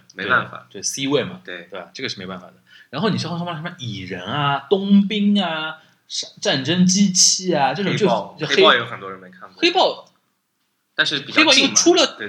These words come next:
Speaker 2: 比较近，
Speaker 1: 对，对，对。
Speaker 2: 所以说他的粉丝群体还可以。
Speaker 1: 而且故事是整着连，连，正好连在后面嘛。
Speaker 2: 啊，对，对，对，对，对，对。但是我觉得说是这样的，就是说他的确没有说像那么大众到什么三十亿啊这种东西，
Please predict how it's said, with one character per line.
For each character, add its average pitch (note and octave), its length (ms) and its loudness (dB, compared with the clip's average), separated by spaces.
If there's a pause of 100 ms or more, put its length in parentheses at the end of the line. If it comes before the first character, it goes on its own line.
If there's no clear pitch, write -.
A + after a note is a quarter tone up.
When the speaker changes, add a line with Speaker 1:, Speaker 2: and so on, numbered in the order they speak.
Speaker 2:
比 A#2 60 -8
较 E3 120 2
近， F#4 220 0
Speaker 1:
对， - 20 -8
对， - 40 -10
对。 - 20 -14
Speaker 2:
所 C#3+ 120 -6
以 C#3 60 2
说 C#3+ 100 -6
他 G#3+ 140 -6
的 G#3 100 -4
粉 G#2 220 -12
丝 F3 140 -14
群 E3+ 180 -12
体 - 100 -20
还 A#2+ 100 -10
可 - 220 -6
以。 - 40 2
Speaker 1:
而 - 0 -
且 E3 140 0
故 D#3 120 -2
事 C3 140 -4
是 B2 140 -8
整 G2 220 -14
着 G#2 120 -10
连， G2+ 320 -14 (100)
连， G2+ 320 -16
正 - 140 -2
好 G2+ 160 0
连 F2+ 160 -8
在 C3 100 2
后 A2 80 -4
面 F#2+ 60 -6
嘛。 G2 60 -10
Speaker 2:
啊， F#2 40 -14
对， F2 80 -12
对， - 60 -16
对， - 100 -20
对， - 220 -20
对， - 160 -20
对。 - 80 -20 (420)
但 D#4+ 100 4
是 E4 120 4
我 - 80 -2
觉 A#2+ 80 -8
得 E3+ 80 -6
说 F#3 420 -2 (560)
是 - 140 -2
这 A3+ 100 -2
样 F3+ 80 0
的， G2 80 -6
就 D3 120 -6
是 D3 40 -8
说 D#3+ 240 -2
他 G#3+ 140 -4
的 D#3+ 160 -4
确 C3+ 240 -4
没 G2+ 160 -6
有 C3+ 160 -4
说 C3+ 320 -8
像 - 260 -4
那 D4+ 80 -2
么 D3+ 120 -2
大 A#2 200 -6
众 F#2+ 300 -10
到 A2+ 160 -6
什 - 160 -14
么 A2 80 -16
三 C#3+ 200 -8
十 C#3+ 160 -6
亿 A#2+ 200 -6
啊 F#2+ 160 -6
这 G2 80 -12
种 F2+ 100 -12
东 F#2 160 -14
西， F#2 200 -12